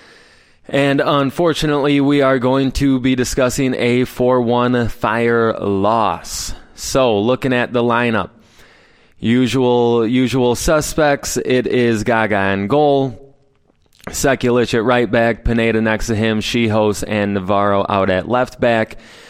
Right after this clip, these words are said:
Federico Navarro and Gaston Jimenez as your holding midfielders, Jairo Torres, Shaqiri, and Mueller across your more attacking midfielders, and Kasper Shabilko in at the number nine, taking on his former club.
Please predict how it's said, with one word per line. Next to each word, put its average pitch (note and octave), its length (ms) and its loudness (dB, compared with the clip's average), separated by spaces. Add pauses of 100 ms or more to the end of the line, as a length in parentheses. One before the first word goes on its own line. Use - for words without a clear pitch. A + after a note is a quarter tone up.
(400)
Federico D#3 640 2
Navarro C3 540 2
and B2 320 0
Gaston A#2+ 480 0
Jimenez B2+ 500 0
as A#2 220 2
your A#2+ 140 0
holding A2+ 380 0
midfielders, A#2 840 0
Jairo A2+ 440 0
Torres, G#2+ 600 0
Shaqiri, G#2+ 760 -2
and G2 320 -2
Mueller C#3 460 0
across G2+ 540 -2
your G2 180 0
more G2 220 0
attacking A2+ 500 -2
midfielders, G#2 800 -2 (600)
and C3 320 0
Kasper A#2 520 0
Shabilko A2 760 -2
in A2 280 -4
at G#2 280 -2
the A2 140 -2
number G#2+ 300 -2
nine, G#2 360 -2
taking G#2+ 420 -2
on G2+ 280 -2
his G2 440 -2
former G2 520 -2
club. F2+ 540 -2